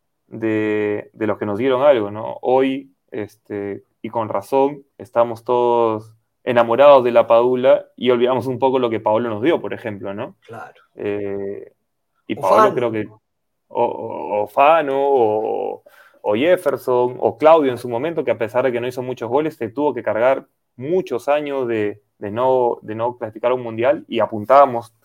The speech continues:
Speaker 1: apuntaban todos hacia él, este,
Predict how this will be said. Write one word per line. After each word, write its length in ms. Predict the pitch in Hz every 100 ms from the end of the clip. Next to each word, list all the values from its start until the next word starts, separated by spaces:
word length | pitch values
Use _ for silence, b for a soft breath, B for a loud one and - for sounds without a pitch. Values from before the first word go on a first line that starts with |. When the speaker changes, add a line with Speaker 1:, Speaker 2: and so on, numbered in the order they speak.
| b b b b
Speaker 1:
apuntaban 640 | - - 110 107 147 127
todos 240 | 139 135 127
hacia 320 | 110 107 113
él, 260 | 143 175 -
este, 800 | 107 101 _ 104 98 98 95 95